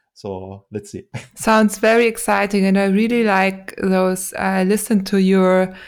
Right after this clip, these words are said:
Speaker 2: last podcast about the Silk Road, no, the Atlas Mountain Race, sorry. And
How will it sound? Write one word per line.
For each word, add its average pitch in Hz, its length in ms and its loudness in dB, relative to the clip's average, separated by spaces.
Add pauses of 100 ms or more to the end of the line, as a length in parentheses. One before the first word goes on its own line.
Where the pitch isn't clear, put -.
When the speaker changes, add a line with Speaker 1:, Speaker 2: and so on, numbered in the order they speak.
(300)
Speaker 2:
last 190 340 0
podcast 190 720 -4
about 180 340 -4
the 180 280 -2
Silk 190 340 -4
Road, 185 380 -2
no, 202 160 4
the - 240 -2
Atlas 190 320 -2
Mountain 185 260 2
Race, 180 240 -2
sorry. 185 360 -2 (440)
And 185 320 0